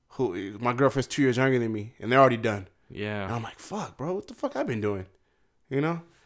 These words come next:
Speaker 1: But it's like, it ain't, it ain't too late. I'm still
Speaker 2: It's not, man. I mean, you, like you said, you about to be twenty-five.
Speaker 1: Yeah, I'm about to be twenty-five. You
Speaker 2: You
Speaker 1: know
Speaker 2: good.
Speaker 1: what I'm saying? I think as long as you got a plan and, like,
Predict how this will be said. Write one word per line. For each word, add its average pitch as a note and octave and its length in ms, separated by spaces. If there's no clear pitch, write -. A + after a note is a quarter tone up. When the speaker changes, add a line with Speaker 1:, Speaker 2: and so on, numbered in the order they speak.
Speaker 1:
But B2 100
it's B2 100
like, A2 280
it B2 100
ain't, A#2 220
it A#2 40
ain't A#2 120
too A2+ 120
late. G#2 280
I'm G#2+ 60
still - 180
Speaker 2:
It's A2+ 100
not, G2+ 280
man. G2+ 420
I G#2+ 60
mean, A#2+ 200
you, B2 100
like G#2 140
you G#2 100
said, G2+ 160
you A2 60
about G#2+ 180
to G#2+ 60
be A#2 180
twenty-five. G2+ 480
Speaker 1:
Yeah, F3 220
I'm D#3 60
about D#3 180
to C3+ 60
be A#2+ 60
twenty-five. G#2+ 1000
You A2+ 80
Speaker 2:
You A2 80
Speaker 1:
know G#2+ 60
Speaker 2:
good. G2 100
Speaker 1:
what G2+ 80
I'm A2 60
saying? G#2+ 260
I C3 100
think D3+ 300
as A#2+ 100
long D3+ 220
as D3 100
you C#3+ 60
got A2+ 160
a E2+ 40
plan D3 500
and, G#2+ 100
like, F2+ 180